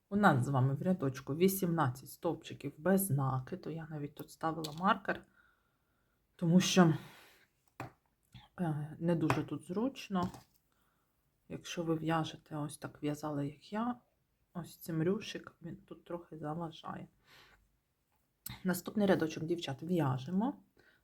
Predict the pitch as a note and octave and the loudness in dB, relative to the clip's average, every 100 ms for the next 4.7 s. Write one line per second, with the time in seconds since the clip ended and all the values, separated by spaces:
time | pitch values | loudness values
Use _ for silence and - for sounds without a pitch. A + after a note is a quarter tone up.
0 | - E3+ E3 - E3+ D3+ F#3+ D4 D#4 D4+ | -6 -2 -2 -2 -2 0 2 4 4 2
1 | - - A#3+ - F#3 C#3+ C#3+ C3+ - - | -4 -4 -2 2 2 2 -2 -4 -8 -8
2 | D#3+ F#3 F#3 - D3 D3+ C#3+ F3+ - C4+ | 0 0 0 0 -2 0 -2 -4 -8 -8
3 | C4+ - - - D#3+ D#3+ - F#3+ - F3+ | -8 -10 -10 -4 -4 -4 -10 -10 -8 -6
4 | F3 F3+ D3+ C#3+ - - - | -4 -4 -4 -6 -10 -20 -20